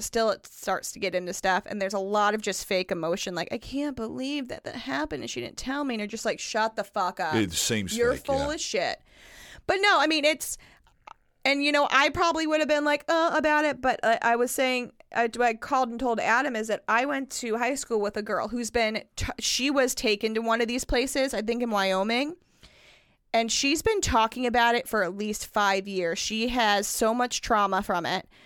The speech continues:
Speaker 1: She was sexually abused, physically abused. She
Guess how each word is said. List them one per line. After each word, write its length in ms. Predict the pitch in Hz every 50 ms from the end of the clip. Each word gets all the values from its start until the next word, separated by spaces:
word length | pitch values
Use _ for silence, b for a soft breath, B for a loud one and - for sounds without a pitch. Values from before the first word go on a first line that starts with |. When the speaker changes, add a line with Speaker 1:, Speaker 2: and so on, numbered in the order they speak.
| B B B
Speaker 1:
She 220 | B - - 208
was 180 | 196 190 185 -
sexually 460 | - - 254 226 - - - 233 214
abused, 320 | 208 196 190 170 - - -
physically 580 | - - - 254 233 226 226 - 214 202 185
abused. 480 | 170 190 202 170 160 156 151 220 - - B B B B B B
She 580 | - - - - 247 247 254 262 262 269 269